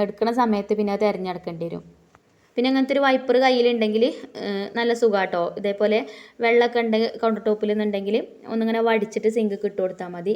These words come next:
അപ്പോൾ അവിടെ നല്ല ഉണങ്ങി നല്ല നീറ്റായിട്ട് കിട്ടും.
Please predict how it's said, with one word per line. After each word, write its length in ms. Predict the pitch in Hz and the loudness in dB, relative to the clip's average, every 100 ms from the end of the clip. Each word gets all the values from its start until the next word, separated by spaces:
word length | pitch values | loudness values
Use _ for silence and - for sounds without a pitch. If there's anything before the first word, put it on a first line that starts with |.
| - | -4
അപ്പോൾ 200 | - 196 - - - - _ _ - | -8 -10 -10 -20 -20 -20 _ _ -4
അവിടെ 240 | 214 208 | -2 0
നല്ല 160 | 214 208 208 | 0 0 0
ഉണങ്ങി 280 | 202 196 202 | -2 -4 -4
നല്ല 320 | 196 202 226 - - | -2 0 0 -2 -2
നീറ്റായിട്ട് 500 | 220 226 220 233 220 185 | 0 0 2 2 2 -4
കിട്ടും. 280 | 180 208 | -2 -2